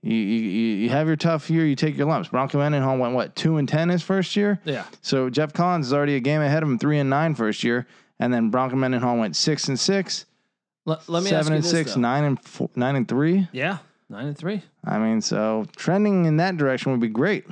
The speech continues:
Speaker 2: They had three kicks blocked last week, Georgia Tech did. Did, does U C F block a kick?
Speaker 1: Mm. You would figure U C F would have the speed to do that. I can't really make that prediction, but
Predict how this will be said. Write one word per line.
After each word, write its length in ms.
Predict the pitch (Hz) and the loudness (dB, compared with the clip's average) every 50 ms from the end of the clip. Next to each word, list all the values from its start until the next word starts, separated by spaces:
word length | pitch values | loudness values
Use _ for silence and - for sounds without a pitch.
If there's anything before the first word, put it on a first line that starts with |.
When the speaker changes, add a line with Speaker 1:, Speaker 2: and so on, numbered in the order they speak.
| - - - | -18 -14 -8
Speaker 2:
They 160 | 160 175 208 247 | -6 -4 -2 -2
had 200 | 294 311 277 202 | -2 -2 -4 -6
three 240 | - 226 247 240 202 | -6 -6 -6 -6 -6
kicks 340 | - - 214 208 190 - | -4 -4 -4 -4 -4 -6
blocked 360 | - 165 156 131 120 117 - 127 | -6 -6 -4 -4 -4 -6 -8 -8
last 300 | 120 113 95 - - - | -8 -8 -8 -10 -10 -10
week, 180 | 120 101 107 | -10 -10 -10
Georgia 220 | - 120 117 113 113 | -10 -12 -12 -12 -10
Tech 260 | - 131 104 110 _ | -10 -10 -12 -12 _
did. 220 | - 101 95 - - _ _ - | -14 -14 -14 -14 -16 _ _ -8
Did, 460 | - 185 220 262 285 294 277 - - | -6 -4 -2 -2 -2 -4 -4 -6 -6
does 380 | - 202 214 262 302 302 240 214 | -4 -2 0 0 -2 -2 -2 -4
U 120 | 247 269 | -2 -2
C 220 | 233 - - 254 247 | -2 -2 -2 -2 -2
F 200 | 233 214 - - | -2 -4 -4 -4
block 320 | 185 170 160 185 190 180 - | -4 -2 -2 -2 -2 -4 -6
a 60 | 147 | -8
kick? 440 | - - - 156 - - _ _ - - _ _ _ _ _ _ _ _ _ _ _ _ _ - - - _ _ _ _ _ - 110 | -8 -6 -8 -8 -8 -10 _ _ -20 -20 _ _ _ _ _ _ _ _ _ _ _ _ _ -20 -20 -20 _ _ _ _ _ -6 -2
Speaker 1:
Mm. 920 | 123 120 120 113 110 107 107 104 101 101 101 98 98 98 92 90 90 - - - - - _ _ _ _ _ _ _ _ _ _ _ _ _ _ _ _ _ _ _ _ _ - | 0 0 2 2 2 2 2 2 2 2 2 0 0 0 0 -2 -4 -6 -10 -16 -20 -20 _ _ _ _ _ _ _ _ _ _ _ _ _ _ _ _ _ _ _ _ _ 0
You 140 | 135 135 | 0 2
would 80 | 139 123 | 2 2
figure 300 | - 175 175 160 156 151 | 2 0 0 2 2 2
U 180 | 135 131 131 123 | 2 2 2 2
C 180 | - - 127 | 0 0 0
F 140 | 120 110 - | 0 0 0
would 100 | 110 110 | -2 -2
have 140 | 113 110 92 | -2 -2 -2
the 60 | - | -4
speed 320 | - - - 135 127 120 | -6 -4 0 0 0 0
to 80 | 107 92 | 0 -2
do 160 | 73 76 80 | -2 -2 -2
that. 200 | 80 76 82 80 | -2 -2 -2 -2
I 80 | 107 110 | -2 -2
can't 260 | - - 131 120 78 | -2 -2 -2 -2 -2
really 200 | 101 104 90 87 78 | -2 -2 -4 -4 -4
make 260 | - 104 107 101 92 | -2 -2 -2 -2 -2
that 180 | - 90 73 - | -4 -4 -6 -6
prediction, 540 | - - 104 110 101 - - - 78 76 - | -4 -4 -2 -2 -2 -4 -6 -6 -4 -4 -4
but 220 | 156 175 202 - | -4 -6 -6 -8